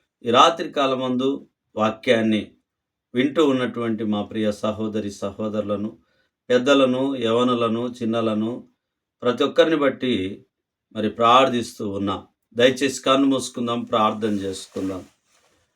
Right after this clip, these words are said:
మహోన్నతుడా, మహాగణుడా, పరిశుద్ధుడా, మీ పరిశుద్ధమైన నామాన్ని బట్టి మీకు వందనాలు చెల్లించుకుంటున్నాం.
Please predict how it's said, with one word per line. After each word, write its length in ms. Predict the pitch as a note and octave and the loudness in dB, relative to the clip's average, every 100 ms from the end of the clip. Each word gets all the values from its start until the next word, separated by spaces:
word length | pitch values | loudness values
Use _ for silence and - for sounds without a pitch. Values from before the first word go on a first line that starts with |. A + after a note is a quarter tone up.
| _ _ | _ _
మహోన్నతుడా, 800 | A2+ B2+ C#3+ D3+ C#3 C#3+ C#3 C#3 | 2 4 6 4 4 2 4 4
మహాగణుడా, 800 | C3+ A#2+ B2 A#2+ B2 A#2+ A#2 A#2 | 2 2 2 2 0 0 2 2
పరిశుద్ధుడా, 840 | A2+ A#2 G2+ A2+ G#2 G#2 G#2 - _ _ _ _ _ | 0 -4 -4 -8 -4 -2 -4 -6 _ _ _ _ _
మీ 100 | A2 | -4
పరిశుద్ధమైన 680 | G#2+ B2+ C3+ D3 C#3 C#3 C3 | 2 2 2 0 0 0 0
నామాన్ని 520 | B2 A#2 A#2 A#2 A2 G#2 | 0 0 0 0 0 -2
బట్టి 220 | G#2 G#2 | -6 -6
మీకు 300 | G#2+ G2+ A2 | -8 -8 -10
వందనాలు 520 | G2+ G2+ G2+ G2+ - | -8 -8 -8 -10 -12
చెల్లించుకుంటున్నాం. 920 | - - - - - - - - - | -14 -14 -18 -20 -20 -20 -16 -16 -18